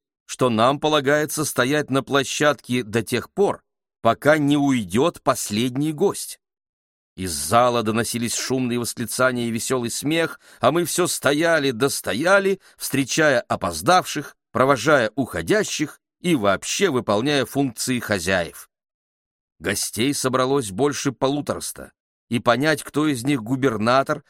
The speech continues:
а кто выходец из Проскурова, мы так и не смогли.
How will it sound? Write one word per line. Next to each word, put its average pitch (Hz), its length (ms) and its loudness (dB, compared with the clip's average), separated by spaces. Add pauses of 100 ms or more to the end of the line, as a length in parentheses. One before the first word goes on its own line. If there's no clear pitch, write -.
(120)
а 110 140 0
кто 151 200 0
выходец 131 540 -2
из 143 160 -2
Проскурова, 120 800 -2 (220)
мы 95 140 0
так 90 260 -2
и - 20 -2
не 120 80 -2
смогли. 147 540 -2